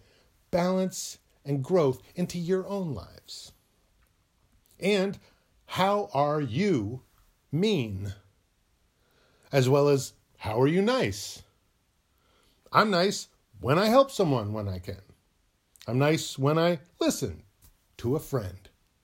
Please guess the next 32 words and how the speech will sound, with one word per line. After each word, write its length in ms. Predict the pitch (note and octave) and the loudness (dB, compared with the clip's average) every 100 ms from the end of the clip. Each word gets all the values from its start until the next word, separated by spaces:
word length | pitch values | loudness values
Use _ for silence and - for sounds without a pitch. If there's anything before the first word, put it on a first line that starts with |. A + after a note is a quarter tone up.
| _ _ _ _ | _ _ _ _
I'm 120 | B2 C3+ | 0 2
nice 300 | C#3+ C#3 C#3+ | 2 0 2
when 240 | C3 B2 - | 2 0 -6
people 240 | G2+ G#2 | -6 -2
are 60 | B2 | 0
nice 220 | C#3+ D#3 | 0 0
to 100 | - | 0
me. 320 | B3+ D4+ F2+ - _ _ _ _ _ _ - - | 0 0 -4 -8 _ _ _ _ _ _ -10 -2
I'm 140 | F#3+ | 2
nice 340 | B3+ B3+ - - - | 4 2 -2 -8 -8
when 180 | C#3+ E3+ | -4 -2
I 320 | E3 F3+ F#3+ | -2 0 0
feel 720 | F#3 - D3+ E3 F3 F3+ F3 - | -2 -4 -4 -2 -2 -2 -4 -10
happy. 680 | - - G#3 G#3 E3 A2+ - _ _ _ _ _ _ _ _ _ _ _ _ _ _ _ | -14 -8 -6 -4 -6 -6 -10 _ _ _ _ _ _ _ _ _ _ _ _ _ _ _
And 380 | A3+ A#3 G#3+ A3 - - | -2 0 0 -2 -8 0
I 120 | D#3 | 2
express 760 | D#3+ - - - G3 A3 - | 2 -2 -10 -2 -2 0 -4
my 180 | C3+ B2+ | -2 -2
niceness 600 | A2+ G#2+ G#2 - B2 C#3+ | -2 -6 -8 -6 -6 -6
by 220 | - D3 | -4 -2
helping 540 | C#3 - D#3+ E3 F#3 G#3 | -2 0 -2 0 -2 -2
and 180 | A#3 D#3+ | -2 0
listening 460 | C3 - D3+ E3+ | 0 0 -4 -2
and 180 | G3 G#3 | -4 -6
connecting 600 | - D3 A2 A2 D#3+ F3+ | -4 -2 -2 -4 -4 -2
and 160 | F#3+ C#3+ | 0 2
letting 320 | B2+ C3+ E3 | 2 0 -2
others 400 | A2 C#3 G3 F#3+ | -2 0 0 0
know 460 | E3 A2+ A2+ C#3 - _ _ - | 0 0 -2 -6 -8 _ _ -8
they 120 | F3 | -4
aren't 220 | G3 G#3 | -2 -2
alone. 680 | G3 G3+ A3 A3+ E3+ F#2+ E2+ | -2 0 -2 -2 -2 -4 -10